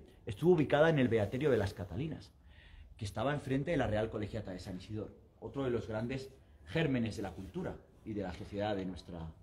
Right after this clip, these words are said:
de nuestra ciudad. Este edificio fue realizado por este arquitecto, que era presidente de la Diputación en aquellos momentos,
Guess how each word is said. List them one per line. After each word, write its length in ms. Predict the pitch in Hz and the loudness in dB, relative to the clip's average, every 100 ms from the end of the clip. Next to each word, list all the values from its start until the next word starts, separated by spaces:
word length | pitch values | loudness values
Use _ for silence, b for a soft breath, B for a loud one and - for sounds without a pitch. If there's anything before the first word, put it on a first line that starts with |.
| 98 | -10
de 80 | |
nuestra 240 | 101 78 95 | -10 -10 -12
ciudad. 260 | 87 80 69 - - b b b b b b b - | -14 -14 -14 -20 -20 b b b b b b b -14
Este 200 | 160 226 | -10 -4
edificio 460 | 214 - - 226 233 - - - - - | -2 -2 0 2 2 -2 -16 -20 -20 -6
fue 140 | 147 160 | 0 4
realizado 460 | 160 143 165 160 | 4 4 4 4
por 140 | 127 123 | 2 -2
este 160 | - | -4
arquitecto, 600 | - 92 170 185 - - - | -8 -6 -6 -6 -6 -8 -6
que 120 | 120 | -2
era 160 | 113 110 | 0 -2
presidente 440 | 110 117 120 120 | -4 -2 0 0
de 20 | |
la 100 | 110 | 0
Diputación 540 | 98 104 98 87 156 170 | 0 -2 -8 -6 -2 0
en 80 | 113 | 0
aquellos 320 | 107 107 104 | 0 0 0
momentos, 560 | 92 160 170 143 190 | 4 4 4 -2 -6